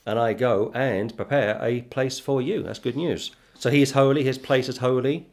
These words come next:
and because we belong to him, we are holy. We are sons and daughters of the King, so we have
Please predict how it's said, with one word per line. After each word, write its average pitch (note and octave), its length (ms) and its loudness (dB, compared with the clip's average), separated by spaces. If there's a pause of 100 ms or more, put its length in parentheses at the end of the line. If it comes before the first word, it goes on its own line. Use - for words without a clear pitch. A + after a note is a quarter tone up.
(120)
and A#2 80 -6
because A#2 260 2
we B2+ 80 0
belong A#2+ 400 0
to A#2+ 280 -4
him, G#2+ 420 -4
we G3 180 -2
are F2 120 0
holy. E2+ 420 -8 (300)
We A#2 140 0
are A2 120 2
sons A#2 320 2
and A2 100 0
daughters A2+ 400 0
of A2 120 -2
the G2 80 -6
King, E2 580 -2
so - 180 -8
we A2 120 -2
have G#2 360 -2